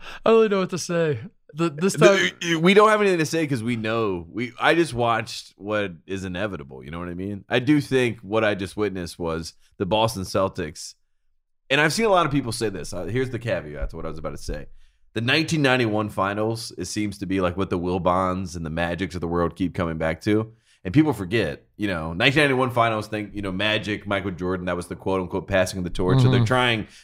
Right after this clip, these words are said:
Speaker 2: to say this is the Warriors passing the torch to the new Michael <laughs> Jordan, Jason Tatum. <laughs>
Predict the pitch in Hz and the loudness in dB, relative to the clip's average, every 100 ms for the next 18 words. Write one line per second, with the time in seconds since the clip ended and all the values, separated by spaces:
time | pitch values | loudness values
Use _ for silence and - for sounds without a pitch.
0 | - 113 123 110 101 95 101 95 98 98 | -4 0 2 2 0 -4 -4 0 2 2
1 | 92 107 95 92 90 - 85 87 - 87 | 0 0 0 0 -6 -6 -6 -6 -4 -2
2 | 78 - - - - 104 110 110 101 101 | -2 -6 -12 -10 -2 0 2 2 2 0
3 | - - 180 131 139 143 127 117 - 117 | 4 8 8 6 2 2 2 -2 0 0
4 | 131 131 - 880 906 | 2 2 2 2 2